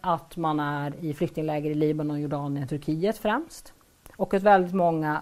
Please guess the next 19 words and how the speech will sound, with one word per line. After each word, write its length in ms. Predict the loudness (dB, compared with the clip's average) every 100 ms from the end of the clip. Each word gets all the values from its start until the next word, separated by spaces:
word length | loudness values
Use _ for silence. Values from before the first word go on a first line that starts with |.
| -4
unga 320 | -4 -2 -2
män, 500 | -2 -4 -4 -4 -6 -14 _ _ _ _ _ _ _
ibland 300 | -2 -2 2
pojkar, 520 | 2 2 -2 -4 -2
alltså 200 | -4 -6
under 320 | -6 -4 -4
arton 200 | -6 -8
år, 200 | -6 -6 -8 _ -20 -20 -20 -20 _
eh, 380 | -4 -4 -4 -6 -10 0
och 380 | 0 0 -8 -20 -8
män 340 | 0 2 2
överhuvudtaget 680 | 0 0 2 2 4 2 0
som 200 | -2 0
har 360 | 2 2 0 -8 _ _ _ _
tänkt 260 | 0 0
att 100 | -2
de 120 | -4 -2
ska 180 | -2
vara, 580 | 2 2 2 2 0 0